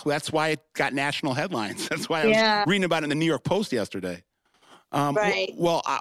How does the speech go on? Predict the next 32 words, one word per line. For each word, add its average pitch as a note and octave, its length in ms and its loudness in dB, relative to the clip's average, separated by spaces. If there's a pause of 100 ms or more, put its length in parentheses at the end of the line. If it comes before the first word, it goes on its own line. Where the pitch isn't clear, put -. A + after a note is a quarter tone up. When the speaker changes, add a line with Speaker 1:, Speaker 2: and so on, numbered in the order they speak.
Speaker 1:
we G3 140 2
wanna A3+ 220 2
thank, F3+ 380 -2
uh, D3 220 0
Angeli D#3 280 0
Prasad C#3 640 -2
for, B2+ 580 0
uh, A2 420 -2
coming D3 340 0
on. B2+ 520 -2
I'm B2 80 -6
sorry C3+ 260 -2
if C3 80 -4
I C3 60 -2
was C3 140 0
butchering A#2+ 340 -2
your A#2 120 0
name. G#2+ 280 0 (400)
<laughs> F#3 80 0 (460)
You E3+ 160 0
are, D3 200 2
uh, B2+ 160 0 (340)
uh, B2+ 240 0
an B2+ 120 0
outstanding D3+ 720 0
advocate C#3+ 720 -2
and A#2+ 340 0
have A#2+ 300 -2
an A#2 80 -2
amazing C3+ 360 0
reputation, B2+ 720 -2
and A2+ 340 -2